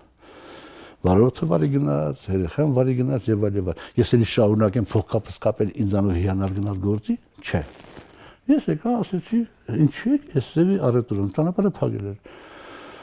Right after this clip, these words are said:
Ինքը շատ կոպիտ պատասխանեց և հետևաբար ընթացքը գնաց այնպես, որ որոշակի զարգացումներ ունեցավ։ Հիմա այդ մեր, այդ փողոցը դարձել է շատ գեղեցիկ փողոց,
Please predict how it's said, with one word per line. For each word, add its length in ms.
Ինքը 460
շատ 220
կոպիտ 260
պատասխանեց 600
և 180
հետևաբար 460
ընթացքը 440
գնաց 300
այնպես, 360
որ 200
որոշակի 460
զարգացումներ 580
ունեցավ։ 420
Հիմա 260
այդ 180
մեր, 260
այդ 200
փողոցը 340
դարձել 220
է 40
շատ 240
գեղեցիկ 440
փողոց, 400